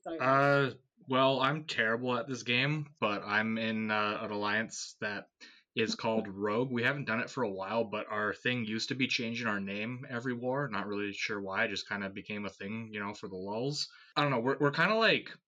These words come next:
Speaker 2: upper end of casual. Like, we, we do fairly well, but we're fairly laid back. Like, we've dropped a bit in war, but we're platinum two, uh,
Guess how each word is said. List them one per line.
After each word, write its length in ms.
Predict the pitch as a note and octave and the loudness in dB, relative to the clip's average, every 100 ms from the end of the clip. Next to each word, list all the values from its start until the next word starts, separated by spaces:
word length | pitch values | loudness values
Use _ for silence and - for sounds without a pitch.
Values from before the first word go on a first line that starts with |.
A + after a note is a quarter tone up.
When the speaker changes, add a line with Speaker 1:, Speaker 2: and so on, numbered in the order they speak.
| - | -2
Speaker 2:
upper 300 | B2+ - C#3 | 0 4 4
end 260 | A#2+ A#2+ C3 | 6 4 2
of 160 | G#2 | -2
casual. 680 | - G#2+ G2+ G#2+ C3 C3 D3 C#3+ | -2 0 2 2 0 0 0 -2
Like, 240 | B2 G#2 A2 | 0 0 0
we, 280 | G#2+ G#2 G2+ | -2 -4 -8
we 320 | C3 A#2+ A#2+ - _ _ _ _ | -2 0 0 -4 _ _ _ _
do 260 | - C#3 F3 | 6 6 6
fairly 480 | - - A2 A#2 A#2 | 2 2 4 4 2
well, 300 | G#2 A2 A#2+ | 2 4 4
but 320 | A2 G#2 G2+ - - - _ - | 2 -2 -4 -6 -20 -20 _ -10
we're 300 | G#2 G#2+ G#2 | -2 0 0
fairly 400 | - A2+ A#2 C3 | 2 2 4 2
laid 300 | A2 A2 G2 | 2 0 0
back. 340 | F#2 G#2 A#2 | -2 -2 -2
Like, 260 | G#2 F#2+ F2 - - - | -4 -8 -10 -20 -20 -10
we've 220 | A2+ A#2+ | -2 -2
dropped 360 | G#2+ G#2+ G#2+ A2 | 0 -2 0 0
a 40 | |
bit 220 | A2+ A#2 A#2 | 0 0 0
in 280 | G#2+ G2 F#2+ | -4 -4 -2
war, 360 | G#2 G#2 G#2+ | 0 2 2
but 240 | G#2+ G#2 G2+ | 2 -2 -2
we're 340 | G#2 D3+ D3+ - | 0 0 -2 -2
platinum 560 | A2+ G#2+ A#2 A2 G#2+ F#2+ | 0 0 0 -2 -4 -6
two, 540 | - A2 A2 A2+ A2+ A2 | -6 -2 0 0 0 0
uh, 460 | G2 G2 G2 - | 0 -2 -4 -6